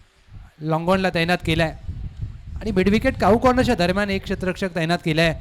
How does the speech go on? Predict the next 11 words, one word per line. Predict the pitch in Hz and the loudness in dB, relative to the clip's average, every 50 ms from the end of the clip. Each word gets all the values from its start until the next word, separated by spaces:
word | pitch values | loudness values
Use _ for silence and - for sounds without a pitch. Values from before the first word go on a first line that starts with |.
| - - - - - - - | -10 -16 -16 -16 -16 -6 -2
टीम | 170 170 170 165 160 160 151 139 - - - - - | 2 2 4 2 2 0 -4 -8 -12 -16 -18 -16 -10
हातलोट | - 160 - - 180 175 - | -10 -8 -4 -2 -2 -2 -2
संघाने. | - 170 156 160 175 175 170 175 175 - - - - - - - - - - - - - - - _ _ - - - - - - | -2 -4 0 2 2 4 4 2 0 -2 -8 -12 -12 -14 -16 -20 -20 -20 -20 -20 -20 -20 -20 -20 _ _ -20 -20 -20 -20 -8 -6
पहिल्या | 156 143 151 170 175 | -4 -2 0 0 0
डावात, | 170 160 156 165 175 170 - 170 | 2 2 2 2 2 0 -2 -4
पहिल्या | - 160 156 160 175 185 | -4 -4 -2 -2 -2 -2
सामन्यामध्ये | - 190 165 165 170 180 185 185 190 | -2 -2 -2 -2 -2 0 0 0 2
दोन्ही | 165 156 165 190 202 | 2 2 2 0 0
संघांनी | - 202 180 185 190 196 202 202 | -2 -2 -2 0 0 0 2 2
विजय | 190 165 156 165 185 196 | 0 2 2 2 2 2
प्राप्त | 196 175 160 - - | 2 0 0 0 -2